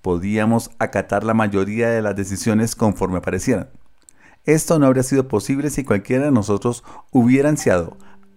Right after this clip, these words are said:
así fuera solo ligeramente, poder o fama.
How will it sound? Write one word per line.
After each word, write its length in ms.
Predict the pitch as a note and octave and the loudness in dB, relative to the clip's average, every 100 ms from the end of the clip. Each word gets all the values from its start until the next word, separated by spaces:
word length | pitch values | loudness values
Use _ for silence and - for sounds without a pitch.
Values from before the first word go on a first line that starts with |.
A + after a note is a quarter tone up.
| - | 0
así 240 | A#2 A2+ | 2 0
fuera 280 | G2+ A2 G#2+ | 0 0 0
solo 240 | - A#2+ | 2 2
ligeramente, 720 | A#2 A2 A2+ B2 C#3+ C3+ D#3 - - - _ _ - - | 0 0 2 2 2 0 -6 -8 -20 -20 _ _ -14 0
poder 440 | G#2 A#2 E3+ - - | 2 2 0 -6 -2
o 160 | A2+ | 0
fama. 380 | - F2 E2 D#2+ | 2 0 0 -8